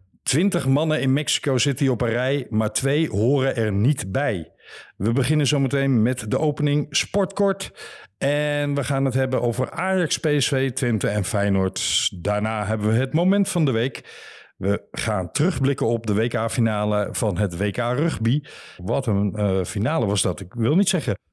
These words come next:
de mooiste van het toernooi, maar wel mega spannend. En misschien moeten we nog even terugkomen op uitspraken die wij eerder hebben gedaan in de vorige aflevering. Waaronder dat ik een videootje zou plaatsen van,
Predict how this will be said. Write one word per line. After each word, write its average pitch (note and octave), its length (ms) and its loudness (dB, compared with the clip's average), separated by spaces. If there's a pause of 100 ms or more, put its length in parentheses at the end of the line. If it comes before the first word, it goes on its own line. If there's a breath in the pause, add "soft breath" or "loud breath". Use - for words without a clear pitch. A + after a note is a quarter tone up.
(140)
de B2 100 2
mooiste E3+ 420 4
van A#2 200 -2
het G#2+ 140 0
toernooi, F#3 420 2
maar C#3+ 200 0
wel F3 300 0
mega F3+ 520 4
spannend. G2 440 -4 (600)
En G3 480 4
misschien A#3+ 260 4
moeten A#3+ 260 4
we A3 60 6
nog G#3 140 4
even F#3 200 2
terugkomen E3 460 2
op D#3 140 -2
uitspraken B2 720 -2
die A2 120 2
wij G#2+ 160 2
eerder B2 220 0
hebben G#2 180 0
gedaan G2+ 280 2
in G2 120 2
de G2 80 2
vorige F#2+ 360 -2
aflevering. G#2+ 800 0 (260)
Waaronder F3+ 720 2
dat C#3+ 260 -4
ik F3 120 -2
een - 80 0
videootje C3+ 560 2
zou G#2+ 220 0
plaatsen B2 580 0
van, C#3+ 260 0